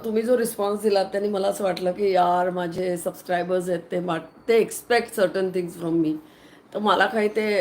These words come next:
अ, म्हणजे असं कमी करवे ना. मी म्हणलं, "ठीक आहे, तब्येत कशी आहे?" तब्येत आता ओके ओके आहे, आवाजानं तुम्हाला कळतंय ना. अजून म्हणजे पूर्ण काही मी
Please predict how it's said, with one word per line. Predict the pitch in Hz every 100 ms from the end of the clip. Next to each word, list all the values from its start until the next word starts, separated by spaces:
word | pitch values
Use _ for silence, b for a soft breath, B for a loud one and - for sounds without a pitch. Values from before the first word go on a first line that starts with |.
| - -
अ, | 185
म्हणजे | 175 185 190
असं | 185
कमी | - 202 220
करवे | 226 196 180 190
ना. | 180
मी | 151 - - _ _
म्हणलं, | 185 196 196
"ठीक | 202 190 180
आहे, | 180 170 170 - - -
तब्येत | 180 175 190 -
कशी | 202 202
आहे?" | 190
तब्येत | 185 185 240 240
आता | 233 269 -
ओके | 233 226 302
ओके | 277 262
आहे, | 233 185
आवाजानं | 175 170 185 196 226
तुम्हाला | 233 233 233
कळतंय | 240 226 214 220
ना. | 180 226 - _ _ B B B B
अजून | - 214 277
म्हणजे | 269 277
पूर्ण | 240 240 220
काही | 254 285
मी | 269 262